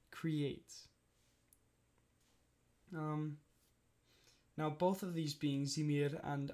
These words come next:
Audhumla, are creations of Ginnungagap.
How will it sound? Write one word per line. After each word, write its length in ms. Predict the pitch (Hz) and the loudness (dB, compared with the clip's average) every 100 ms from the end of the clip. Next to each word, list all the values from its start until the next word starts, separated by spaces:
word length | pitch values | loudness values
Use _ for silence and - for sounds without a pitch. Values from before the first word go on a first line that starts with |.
| 143 | 0
Audhumla, 640 | 139 123 147 139 135 143 151 - | 0 2 0 2 -2 -4 -10 -6
are 520 | 139 139 135 135 - - _ _ - | 0 2 2 0 -6 -16 _ _ -16
creations 640 | - 160 147 139 147 139 | -2 2 2 2 -2 -4
of 300 | - 135 127 - - _ _ _ _ _ - | -2 -2 -4 -8 -18 _ _ _ _ _ -2
Ginnungagap. 640 | 165 156 143 131 123 120 | 4 4 4 2 -2 -4